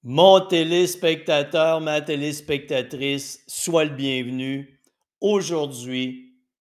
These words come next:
poids santé égale mode de vie. La plupart des gens s'imaginent que maigrir, perdre du poids se résume à un régime quelconque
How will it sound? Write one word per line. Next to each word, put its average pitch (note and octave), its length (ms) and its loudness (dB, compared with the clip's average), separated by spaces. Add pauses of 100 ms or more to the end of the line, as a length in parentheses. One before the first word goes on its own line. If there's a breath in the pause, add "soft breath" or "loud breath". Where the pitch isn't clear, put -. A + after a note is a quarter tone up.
(120)
poids F3+ 260 2
santé B2 800 -4 (200)
égale A#2+ 840 -2
mode B2+ 280 -4
de A2+ 100 -10
vie. F#2+ 260 -16 (1200)
La D#3+ 160 -4
plupart F3 360 -2
des C3 160 -6
gens C3 200 -8
s'imaginent B2+ 760 -8
que B2 440 -4 (360)
maigrir, A#2+ 720 0
perdre B2+ 340 0
du G#2 180 -12
poids A2+ 360 -6
se B2 160 -10
résume B2 640 -6
à A#2 140 -2
un A#2 180 -4
régime A#2 400 -6
quelconque B2+ 600 -6